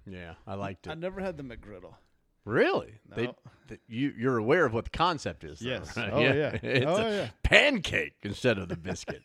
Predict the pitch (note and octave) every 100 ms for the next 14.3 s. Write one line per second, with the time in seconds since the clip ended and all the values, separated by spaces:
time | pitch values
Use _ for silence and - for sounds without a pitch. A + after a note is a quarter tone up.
0 | - - D3 - B2+ A#2 B2+ G#3 A#2 C#2+
1 | - _ - G2+ A2+ C3+ C3+ C3+ C3 C3+
2 | G2+ F#2+ - F#2+ G2+ - G#2 - - -
3 | B2+ - - C#3 C3+ A#2+ - - _ _
4 | - G2 G2+ A#2 C3 A#2 C3+ C#3 - C3+
5 | C3 C3 - - C3+ C3+ - C3+ C3+ C3
6 | - C3+ - C3+ C3+ B2+ C#3+ C3 D3+ F#3+
7 | D3+ A2 D2 - _ - - - - D#3
8 | F3 F3+ F3 D3 C#3 A2 - A#2 A#2 -
9 | - _ E3+ F#3+ F3 F3+ D#3 - C#3+ C3
10 | A#2+ C3 A2+ G#2 F#2+ A#2 A#2+ A#2+ G#2+ G#2
11 | G2+ G2 F#2 G2 F#2+ F#2 - F#2+ F2 E2+
12 | E2 E2 - - F2+ - - - C3+ C3
13 | D#3+ G3 F#3 F3 C#3+ D3+ - C#3 - A2
14 | A#2 F2+